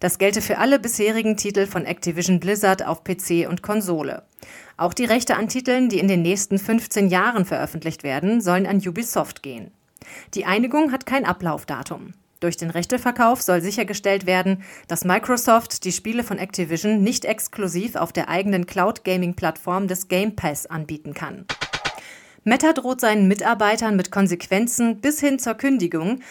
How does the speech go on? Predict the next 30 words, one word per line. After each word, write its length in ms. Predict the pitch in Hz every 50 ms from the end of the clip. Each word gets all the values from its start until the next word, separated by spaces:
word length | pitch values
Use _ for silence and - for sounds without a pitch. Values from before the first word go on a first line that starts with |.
| - - _
falls 240 | - - 185 190 196
sie 80 | 202 190
nicht 240 | 196 220 233 -
ab 120 | - 190 -
dem 140 | 190 185 185
fünften 420 | - 254 277 285 - - 240 233
September 500 | 196 202 208 208 - 208 202 208 208 208
zweitausenddreiundzwanzig 1400 | 208 - 170 170 - 190 180 180 185 175 - 156 151 151 156 - - 160 160 180 - - 226 254 247 - - -
an 140 | 170 170 175
mindestens 540 | 202 226 240 240 247 - - 220 - - -
drei 300 | 175 156 170 180 214 247
Tagen 360 | - 233 202 196 208 214 208
pro 220 | - - 214 190
Woche 240 | 170 175 175 - 190
im 160 | - 180 196
Büro 320 | 190 233 240 226 196 190 170
anwesend 540 | - 143 147 139 147 151 147 - 156 143 -
sind. 340 | 156 131 117 - - - _ _ _ - - - - - - - - -
Das 200 | - - - -
geht 160 | 196 180 -
aus 120 | 160 -
einer 200 | - 175 180 165
internen 500 | - 175 170 - 190 170 170 214 220 196
Mitteilung 460 | 190 202 202 233 214 196 196 190 196 190
von 180 | - 165 165
Metas 320 | 165 170 - 202 185 180 -
Personalchefin 1000 | - 185 170 170 175 170 165 156 156 190 233 226 - 226 214 214 220 202 190
Lori 340 | 175 175 185 208 226 214 196
Goller 360 | 202 - 190 208 240 214 165
hervor, 520 | 156 151 160 - - - 156 151 180 247